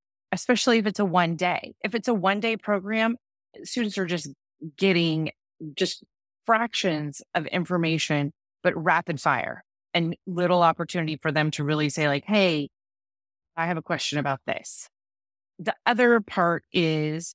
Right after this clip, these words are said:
something that I think would be a great opportunity, and this is something maybe more schools are doing this.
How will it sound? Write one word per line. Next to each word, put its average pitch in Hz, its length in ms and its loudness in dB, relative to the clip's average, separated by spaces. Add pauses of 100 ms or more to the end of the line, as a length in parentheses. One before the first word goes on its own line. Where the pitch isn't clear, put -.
(320)
something 240 440 0
that 175 200 2 (120)
I 185 160 2
think 214 220 -2
would 175 120 -2
be 156 280 -2
a 180 80 0
great 180 440 -2
opportunity, 147 920 -2
and 165 380 -2
this 180 280 0
is 160 440 2
something 156 500 -4 (260)
maybe 170 320 2
more 156 180 0
schools 151 360 -2
are 160 80 2
doing 151 260 0
this. 180 240 -2